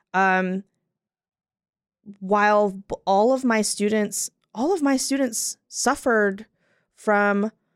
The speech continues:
size-based discrimination and their families suffered from size-based discrimination,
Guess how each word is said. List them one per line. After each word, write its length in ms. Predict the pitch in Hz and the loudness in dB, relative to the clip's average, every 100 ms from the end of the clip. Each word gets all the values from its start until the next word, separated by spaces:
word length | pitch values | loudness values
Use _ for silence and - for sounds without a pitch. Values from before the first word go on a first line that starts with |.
| _ _ _ | _ _ _
size-based 760 | - 208 196 254 254 185 190 - | -4 0 2 2 0 0 0 -2
discrimination 640 | 180 - 175 165 165 180 | -6 -4 -2 -2 -2 -4
and 140 | 185 185 | -2 -2
their 100 | 180 | -2
families 680 | - 233 285 214 185 - - | -2 -2 0 2 0 -4 -10
suffered 360 | - 180 170 165 | -6 -4 -4 -6
from 220 | 165 165 | -6 -6
size-based 600 | - 151 160 165 160 - | -4 -2 -2 -4 -8 -8
discrimination, 880 | 175 165 165 165 165 - 180 185 | -12 -12 -12 -10 -12 -8 -6 -6